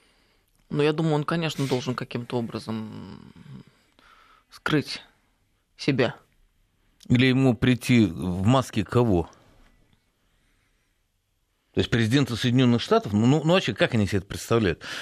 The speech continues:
Speaker 2: Вот как им теперь из этой ситуации выкарабкиваться? моку. Путин, официально президент Южной Кореи, пригласил принять участие в церемонии открытия Олимпиады.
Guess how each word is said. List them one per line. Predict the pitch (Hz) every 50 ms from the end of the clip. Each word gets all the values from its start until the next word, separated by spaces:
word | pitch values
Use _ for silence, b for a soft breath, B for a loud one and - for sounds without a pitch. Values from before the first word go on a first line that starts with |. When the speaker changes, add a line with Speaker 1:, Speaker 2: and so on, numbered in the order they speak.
| B B
Speaker 2:
Вот | B 117 127 -
как | - - 226 240 233 -
им | - - 151 143 135
теперь | - - 139 123 - 202 240 233 -
из | - 113 107 113
этой | 143 123 - 113
ситуации | 104 - 123 107 - 139 160 170 - - - 123
выкарабкиваться? | 107 107 104 - 127 120 101 82 - _ - - 62 - - - - _ _ _ _ _ _ _ _ _ _ _ b b b b b b b b b -
моку. | 98 107 101 82 - - - _ _ _ _ _ _ _ _ _ _ _ _ _ _ _ _ _ _ _ _ _ _ _ _ _ _ - - _ _ _ _
Путин, | - 202 254 - 233 180 143
официально | 117 101 - 110 - - 143 127 117 107 98
президент | - 117 110 104 120 127 127 123 104 92 -
Южной | 113 107 90 104 104 95
Кореи, | 123 131 170 214 220
пригласил | 147 - - 95 95 104 104 101 - - 160 151
принять | 113 - 95 95 90 - 98
участие | 92 - 139 135 - - 87 82
в | -
церемонии | - 82 92 107 117 113 95 87
открытия | 82 - - 98 - - 95
Олимпиады. | 87 87 82 - - - -